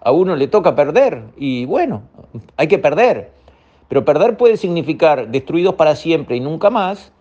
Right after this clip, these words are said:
o puede significar un impacto negativo, un daño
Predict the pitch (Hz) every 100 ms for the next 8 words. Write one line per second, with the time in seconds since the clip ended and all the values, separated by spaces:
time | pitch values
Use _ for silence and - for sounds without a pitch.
0 | _ _ 139 139 175 190 185 202 208 214
1 | - 202 240 - - 160 160 - 165 180
2 | 175 175 165 180 151 190 202 180 185 214
3 | 247